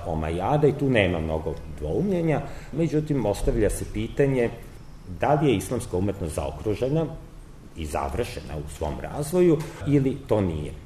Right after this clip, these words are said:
Mnogi autori smatraju da islamska umetnost sa svojim razvojem završava negde u devetnaestom veku ili najkasnije sa padom Osmanskog carstva, pri čemu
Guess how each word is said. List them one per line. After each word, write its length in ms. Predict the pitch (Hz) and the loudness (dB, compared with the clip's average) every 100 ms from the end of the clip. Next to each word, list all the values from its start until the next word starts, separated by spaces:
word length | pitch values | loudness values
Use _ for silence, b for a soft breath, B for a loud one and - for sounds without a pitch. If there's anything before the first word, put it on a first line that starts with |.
| - - - | -16 -16 -12
Mnogi 360 | 120 139 131 95 | -2 2 4 4
autori 460 | 76 82 90 143 123 | 4 2 2 2 2
smatraju 520 | 104 90 82 - 120 | 0 0 0 0 2
da 300 | 92 98 95 | 4 2 2
islamska 440 | 95 - 92 - 92 | -2 0 -2 0 0
umetnost 340 | 92 92 85 | 0 -2 -6
sa 60 | 85 | -6
svojim 380 | - 90 85 | -2 0 0
razvojem 460 | 80 85 87 101 82 | 0 0 0 0 0
završava 560 | 87 85 104 - 87 73 | -2 0 -2 2 2 2
negde 280 | 78 78 | -2 -2
u 60 | 82 | -2
devetnaestom 720 | 80 80 85 - 80 - 82 76 | 0 0 0 -2 -6 -4 -6 -2
veku 400 | 104 143 143 110 | 0 0 0 0
ili 180 | 90 | 2
najkasnije 640 | 92 120 110 90 85 85 78 | 0 -2 -2 -4 -4 -4 -6
sa 140 | 85 - | -6 -4
padom 360 | 85 80 73 | -2 -2 -4
Osmanskog 500 | 76 76 85 76 - - | -4 -6 -8 -8 -10 -10
carstva, 640 | - 104 160 151 - 143 - B B B B - | -8 -6 -6 -6 2 2 2 B B B B -2
pri 220 | 127 139 | 0 0
čemu 400 | 139 135 143 139 | 0 0 2 2